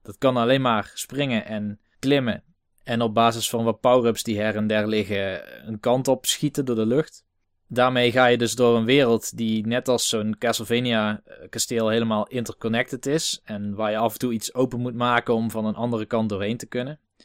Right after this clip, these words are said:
In het tweede chapter ben je een bal en die kan stuiteren. Dus je hebt eigenlijk twee knoppen die je dan nog gebruikt. En de, de ene knop ga je harder mee stuiteren en met de andere zachter. En daarmee navigeer je dan door een wereld.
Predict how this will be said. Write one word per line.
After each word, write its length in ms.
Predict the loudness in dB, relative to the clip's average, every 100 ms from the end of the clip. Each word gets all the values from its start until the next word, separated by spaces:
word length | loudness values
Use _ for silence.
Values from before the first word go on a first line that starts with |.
| _ _ _
In 100 | -6
het 100 | -4
tweede 480 | 0 2 4 2 0
chapter 320 | -2 -2 -2
ben 160 | 0 0
je 100 | 0
een 220 | -4 -4
bal 380 | 2 4 2 -2
en 140 | -8
die 100 | -8 -4
kan 220 | -2 -2
stuiteren. 680 | -4 -4 -2 -2 -4 -8 -10
Dus 240 | _ -12 -8
je 60 |
hebt 160 | -8 -6
eigenlijk 320 | -6 -4 -6
twee 200 | 0 0
knoppen 340 | 2 -4 -4 -4
die 80 |
je 60 | -2
dan 160 | -2 -4
nog 160 | -6
gebruikt. 460 | -6 0 0 0 -4
En 100 | -6
de, 180 | -6 -6
de 80 | -6
ene 260 | -4 -4
knop 260 | -2 -4 -6
ga 160 | -4 -2
je 200 | -2 -2
harder 380 | 0 2 2
mee 160 | 2 -2
stuiteren 440 | -2 -2 -4 -4
en 60 | -8
met 120 | -6
de 60 | -6
andere 320 | -4 -4 -6
zachter. 540 | -2 -2 -2 -12 _ _ _ _ _ _ -16
En 120 | -6
daarmee 300 | -2 0 0
navigeer 480 | 0 -2 0 0 2
je 120 | 2
dan 260 | 0 0
door 220 | 2 2 2
een 60 |
wereld. 480 | 0 -4 -4 -8 -14